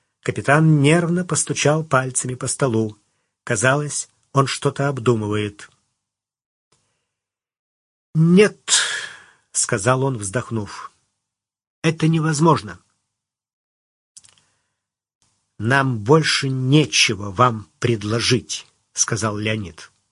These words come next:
«Но этих вещей должно хватить, чтобы компенсировать ваши потери и более того». «Я имел в виду не ваше предложение»,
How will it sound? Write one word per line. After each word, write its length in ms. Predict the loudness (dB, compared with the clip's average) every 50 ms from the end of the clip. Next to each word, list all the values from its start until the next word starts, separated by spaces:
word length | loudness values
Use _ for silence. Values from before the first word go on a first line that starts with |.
| _ _ _ _ -20 -20 -18 -18 -10 -2
«Но 100 | 0 2
этих 340 | 2 2 2 2 0 0 0
вещей 460 | 0 0 2 2 4 4 6 6 6
должно 460 | 4 4 2 2 2 0 2 2 2
хватить, 460 | 0 0 -6 -6 -6 -4 -2 -4 -2 -2
чтобы 280 | -2 -2 -2 -2 -2
компенсировать 880 | -2 -2 -4 -4 -4 -6 -4 -2 0 2 4 4 6 4 4 2 0 -4
ваши 400 | -2 -2 0 0 0 0 -2 -2
потери 680 | -4 -4 -8 -8 -2 4 6 8 8 8 6 4 2 -2
и 240 | -2 -4 -2 -2 -2
более 560 | 0 2 4 4 4 4 2 -2 -8 -12 -12
того». 440 | -8 -6 -6 -4 -4 -4 -6 -6 -8 _ _ _ _ _ _ _ _ _ _ _ _ _ _ _ _ _ _ _ _ _ _ _ _ _ _ 2
«Я 280 | 4 4 4 2 -2 _ 2
имел 360 | 4 4 6 6 6 4 4
в 40 | 2
виду 400 | 0 2 6 6 6 6 6 4
не 180 | 2 4 4 4
ваше 540 | 6 6 6 6 6 6 4 0 -2 -4
предложение», 1300 | -4 -4 -2 -4 -2 -2 -2 -4 -4 -4 -2 0 4 4 6 6 4 2 -2 -2 -4 -4 -6 -8 -10 -12 -16